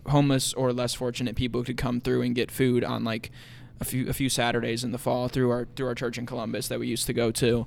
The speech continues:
Um, I think it was, like, Fruit of the Vine is the pantry that, that we, uh, that we went to and helped them out. And, you know, that's, it's a great way. Not only, though, can you give those people food in terms of, like, the physical food, but you can also,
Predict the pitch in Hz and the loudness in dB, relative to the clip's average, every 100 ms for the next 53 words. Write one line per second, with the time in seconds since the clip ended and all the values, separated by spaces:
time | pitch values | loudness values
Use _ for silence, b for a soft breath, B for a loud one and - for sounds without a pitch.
0 | b b b b b b - 120 - - | b b b b b b 0 2 2 -2
1 | - - - - - - - - 139 131 | -4 -8 -16 -20 -20 -20 -10 2 6 8
2 | 127 - 135 123 117 110 110 107 113 123 | 6 6 8 8 6 4 0 0 0 2
3 | - 110 113 - - 101 - 120 117 - | 4 4 2 0 2 2 2 2 2 4
4 | 123 113 107 113 - - - - - 123 | 2 4 2 2 -2 -6 -18 -10 4 8
5 | 120 117 113 - 117 113 127 - 120 123 | 8 6 2 2 2 4 2 2 2 2
6 | 127 127 123 113 113 117 113 117 123 123 | 2 0 2 2 2 2 2 0 2 2
7 | - - - b b b - 147 156 147 | 2 -2 -6 b b b -4 2 4 4
8 | 143 139 135 139 143 139 131 127 123 135 | 4 6 6 6 6 6 6 6 6 4
9 | 120 120 117 113 - 135 131 127 127 120 | 4 6 4 2 -4 4 6 8 4 4
10 | 135 120 117 - 127 131 131 131 - 131 | 2 2 0 2 4 6 4 2 0 0
11 | 127 120 120 113 104 - 147 135 139 135 | 2 2 0 -2 -4 0 2 4 2 0
12 | 143 135 120 120 127 120 - 127 123 120 | 2 2 2 0 0 0 2 4 4 0